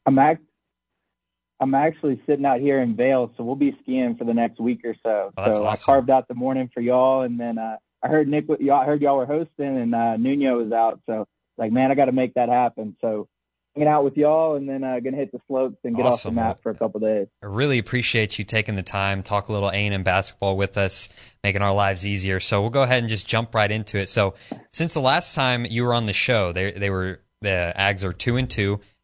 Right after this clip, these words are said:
Speaker 2: uh, with losses to Memphis and Wofford, with, and wins against, uh, uh, Oregon State and N S U. From your perspective, uh, what have you seen them get better at?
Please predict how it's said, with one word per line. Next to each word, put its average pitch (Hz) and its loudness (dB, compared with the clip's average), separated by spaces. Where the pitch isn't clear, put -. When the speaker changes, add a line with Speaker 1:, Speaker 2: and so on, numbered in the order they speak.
Speaker 2:
uh, 92 2
with 87 -8
losses 101 0
to 101 -6
Memphis 101 -2
and 90 -8
Wofford, 104 -2
with, 95 -6
and 92 -4
wins 101 -2
against, 92 -2
uh, 85 -2
uh, 85 -2
Oregon 101 0
State 95 0
and 92 -6
N 95 -2
S - -2
U. 92 -2
From 98 -6
your 107 0
perspective, 101 -2
uh, 90 0
what 101 -2
have 123 -2
you 117 -2
seen 117 -2
them 107 -2
get 90 -6
better 127 2
at? 127 0